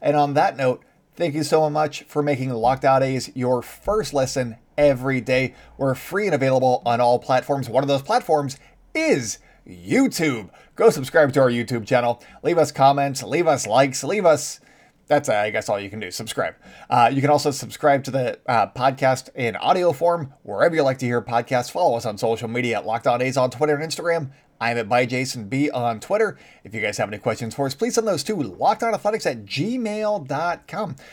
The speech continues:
But today we are starting, we are celebrating, we are starting to celebrate four hundred episodes,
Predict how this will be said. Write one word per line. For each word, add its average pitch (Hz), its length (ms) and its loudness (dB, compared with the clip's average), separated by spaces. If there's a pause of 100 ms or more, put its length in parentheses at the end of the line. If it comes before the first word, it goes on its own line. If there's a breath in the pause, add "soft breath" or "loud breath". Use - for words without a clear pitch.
(280 loud breath)
But 147 400 2 (420 soft breath)
today 214 640 2 (180)
we 151 160 0
are 123 140 0
starting, 160 840 0
we 156 140 0
are 147 60 2
celebrating, 131 640 4
we 135 80 -4
are 135 80 0
starting 226 280 4
to 147 80 -4
celebrate 139 380 2 (220 loud breath)
four 165 260 8
hundred 131 320 2
episodes, 127 540 0